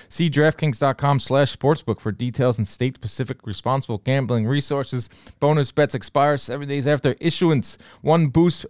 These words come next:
per eligible game. Opt-in required. Max bet fifty dollars. Ten plus leg required for a hundred percent boost. Eligibility. <laughs> Eligibility, wagering, and deposit restrictions reply. Terms at sportsbook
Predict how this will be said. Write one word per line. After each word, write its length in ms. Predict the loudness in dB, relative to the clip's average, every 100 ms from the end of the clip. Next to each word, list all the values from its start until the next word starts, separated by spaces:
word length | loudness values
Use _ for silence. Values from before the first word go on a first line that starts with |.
| _ -2
per 260 | 2 2
eligible 460 | 2 2 2 -2 -4
game. 340 | 0 2 2 2
Opt-in 380 | 0 0 -2
required. 540 | -2 -2 2 2 2 0
Max 260 | -2 -2
bet 220 | -4 -6 -4
fifty 320 | -8 -6 -6
dollars. 420 | 0 2 0 -2
Ten 480 | -4 -4 -2 -6 -12 _
plus 320 | -4 -2 -2
leg 280 | 0 0 -2 -8 -14
required 500 | -10 -2 0 0 0
for 100 | -2
a 40 |
hundred 320 | 0 0 0 -6
percent 340 | -4 -2 0
boost. 320 | 0 -2 -6 -20 -8 0
Eligibility. 640 | 0 2 2 2 2 -2 -8 _ _
<laughs> 80 | -18 -16 -18 -18 -18 -6
Eligibility, 760 | -2 0 -2 2 4 4 2 -2 -6 -12 0
wagering, 480 | 2 2 2 2 0 -6
and 100 | -4
deposit 460 | -2 0 2 0 -2
restrictions 640 | -8 -8 -8 -6 -6 -6
reply. 440 | -6 2 4 4 0 -10 -4
Terms 340 | 0 2 2
at 100 | -2
sportsbook 1000 | -4 -6 -4 -4 -8 -14 _ -4 -2 -2